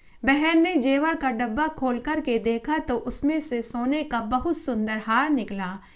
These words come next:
बहन अपने भाई से बोली कि "भाई, यह सोने का हार क्या तू मेरे लिए शहर से लेकर आया? बहुत ही सुंदर हार है।" भाई के हाथ पैर कांप रहे थे, जुबान लड़खड़ा रही थी।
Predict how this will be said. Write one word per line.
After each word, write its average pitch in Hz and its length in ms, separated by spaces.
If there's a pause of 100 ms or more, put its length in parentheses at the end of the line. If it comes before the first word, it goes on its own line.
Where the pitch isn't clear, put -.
(300)
बहन 320 280
अपने 311 340
भाई 302 320
से 285 200
बोली 262 340
कि 285 180
"भाई, 247 360
यह 285 220
सोने 254 400
का 262 180
हार 247 360
क्या 285 220
तू 247 200
मेरे 254 380
लिए 233 280
शहर 233 400
से 294 180
लेकर 214 380
आया? 226 380 (460)
बहुत 294 320
ही 330 200
सुंदर 277 420
हार 208 300
है।" 190 440 (500)
भाई 311 300
के 359 180
हाथ 262 280
पैर 311 380
कांप 285 380
रहे 208 300
थे, 277 220
जुबान 247 560
लड़खड़ा 247 440
रही 190 320
थी। 190 360